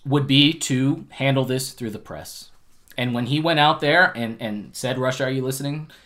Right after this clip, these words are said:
that was a clear, uh, statement of intent that he's willing to receive, uh, Russian assistance during the election. You have to couple that with the June ninth meeting.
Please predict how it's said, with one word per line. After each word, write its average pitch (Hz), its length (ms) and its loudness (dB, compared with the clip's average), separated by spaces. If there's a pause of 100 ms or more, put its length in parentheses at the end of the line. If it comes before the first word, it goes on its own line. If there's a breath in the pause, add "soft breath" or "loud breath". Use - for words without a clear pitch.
(180 soft breath)
that 147 280 6
was 139 380 2
a 127 220 -2
clear, 165 880 -2 (960)
uh, 123 560 0
statement 170 540 0
of 123 100 -2
intent 120 640 0 (180)
that 113 180 -4
he's 139 260 0
willing 131 400 2
to 123 160 -8
receive, 107 760 -6 (420 soft breath)
uh, 110 380 0
Russian 120 320 -2
assistance 104 400 -8
during 98 240 -6
the 92 80 -6
election. 92 480 -8 (920 soft breath)
You 139 160 0
have 185 280 8
to 185 80 -4
couple 156 320 4
that 117 460 2 (540)
with 135 440 2 (140)
the 131 80 -2
June 127 220 0
ninth 104 280 -4
meeting. - 280 -16